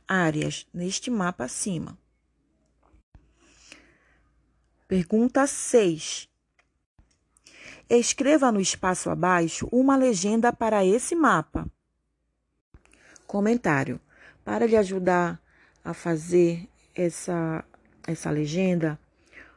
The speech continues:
veja como foi feito na página anterior, na página vinte e oito. Use como exemplo, não é pra copiar, mas é pra usar como exemplo,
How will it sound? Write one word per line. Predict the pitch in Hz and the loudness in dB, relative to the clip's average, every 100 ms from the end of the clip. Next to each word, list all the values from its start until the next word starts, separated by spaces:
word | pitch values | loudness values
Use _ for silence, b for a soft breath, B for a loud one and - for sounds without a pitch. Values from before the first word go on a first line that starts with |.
| B _ _ _ _ _ - | B _ _ _ _ _ -10
veja | 170 214 254 240 | 0 2 2 0
como | 220 233 240 | -4 -4 -4
foi | 247 247 | -2 -4
feito | - 214 220 | -2 -2 -2
na | 214 | -4
página | 208 196 190 196 | -2 0 0 -2
anterior, | 185 - 196 208 180 | -4 -4 -2 0 0
na | 160 165 | -2 -8
página | - 170 170 170 | -6 -6 -4 -6
vinte | 170 180 - | -4 -6 0
e | 262 | 2
oito. | 220 170 - 165 - b b b - | 2 2 -4 -18 -18 b b b -6
Use | 208 226 247 | -2 -2 -2
como | - 233 233 226 | 0 2 4 4
exemplo, | 277 - - 202 175 - 160 165 | 0 -2 -2 -2 -2 -6 -8 -8
não | 180 175 180 | -8 -6 -4
é | 196 | -4
pra | 233 | -6
copiar, | 233 - 247 - 320 233 - - _ - | -8 -4 -2 2 2 2 -4 -14 _ -14
mas | 165 | -8
é | 180 | -8
pra | - 180 | -6 -6
usar | 170 185 196 | -4 -6 -8
como | - 202 202 | -8 -4 -2
exemplo, | 240 220 180 165 160 170 | -2 -4 -4 -4 -6 -12